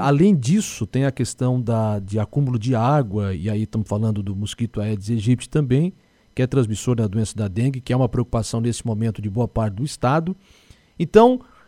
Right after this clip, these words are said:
é, e falando aqui no, de maneira popular, né, eu, confirmando o que a, a Silvia nos disse agora, pneus de veículos, veículos de passeio, né, caminhão,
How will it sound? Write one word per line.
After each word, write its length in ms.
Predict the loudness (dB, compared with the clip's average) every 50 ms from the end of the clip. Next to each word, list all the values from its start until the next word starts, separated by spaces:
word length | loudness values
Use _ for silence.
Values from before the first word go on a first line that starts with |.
| _ -8
é, 480 | -4 0 2 2 4 4 4 4 2 0
e 60 | -2
falando 360 | 0 2 2 4 4 4 4 2
aqui 160 | 2 2 0
no, 240 | 2 2 2 0 0
de 120 | -2 -2
maneira 360 | 0 0 2 2 2 2 2
popular, 540 | 2 2 2 4 4 4 6 6 4 4 2
né, 140 | 0 -2 -2 -2
eu, 180 | -4 -6 -8 -8 -12 -6
confirmando 560 | -4 -4 -2 0 0 2 2 2 2 2 0
o 20 | 0
que 100 | 0 0
a, 220 | 0 0 -2 -6 -8
a 80 | -10 -8
Silvia 260 | -6 -4 -2 -2 -2 0
nos 200 | -2 -2 -2 -2
disse 240 | -2 -2 0 0 0
agora, 380 | 2 6 6 6 6 6 4 -2 _ _ _ _ _ -20 _ _
pneus 380 | -2 0 4 6 8 8 8 6
de 100 | 4 4
veículos, 800 | 4 4 4 6 4 2 2 0 -2 -2 -2 -2 -2 -4 -6 -2
veículos 280 | -2 -2 -2 -2 -4
de 60 | -2
passeio, 500 | 0 0 0 0 2 2 2 2 2 0
né, 160 | -2 -2 -4 -2
caminhão, 640 | 2 2 4 6 8 8 8 8 8 8 4 2 0